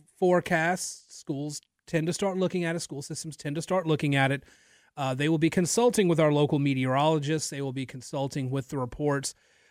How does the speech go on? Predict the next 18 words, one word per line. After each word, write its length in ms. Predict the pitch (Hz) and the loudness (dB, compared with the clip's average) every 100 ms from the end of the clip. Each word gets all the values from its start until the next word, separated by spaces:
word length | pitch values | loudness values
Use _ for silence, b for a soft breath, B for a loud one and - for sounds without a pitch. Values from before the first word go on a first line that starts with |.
| b 139 | b -6
Uh, 400 | 131 120 110 113 _ _ _ _ - | -4 -2 -6 -10 _ _ _ _ 0
and 140 | 196 | 2
again, 280 | 214 302 220 | 4 2 2
I, 240 | 175 180 | 0 -2
I 20 | 202 | 2
know 160 | 240 | 2
I've 80 | 196 | 2
explained 380 | 165 - 202 165 | -2 -4 -2 -2
it 20 | |
before, 420 | 135 - 247 180 | -4 -6 0 0
but 220 | 147 147 | 2 2
a 80 | 139 | 2
lot 260 | 143 165 208 | 2 2 2
of, 240 | 170 - _ - | -2 -6 _ -14
a 60 | |
lot 180 | 160 180 | -4 -2
of 80 | 185 | -2
folks 460 | 170 160 151 - | 0 -2 -2 -10